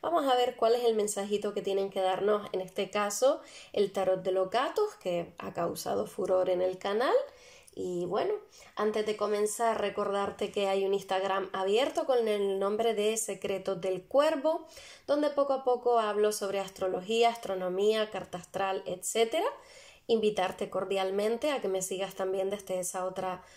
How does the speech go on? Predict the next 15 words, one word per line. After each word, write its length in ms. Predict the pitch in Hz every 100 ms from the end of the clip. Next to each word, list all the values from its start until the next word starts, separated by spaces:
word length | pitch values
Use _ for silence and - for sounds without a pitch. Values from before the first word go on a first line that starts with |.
| -
plataforma, 800 | - 190 196 - 262 240 196 -
Instagram, 600 | 220 214 202 190 202 269 302
Secretos 500 | - 214 202 190 190
del 200 | 190 185
Cuervo. 540 | 190 185 175 - - - - - -
Ahora 340 | 220 208 202 196
sí 180 | 190
que 140 | - 185
sí, 300 | 277 359 427
vamos 320 | 214 190 185
allá, 340 | 185 190 208 294 427 277
vamos 280 | 214 214
a 80 | 208
dar 220 | 196 196
comienzo 720 | - 196 190 190 190 214 214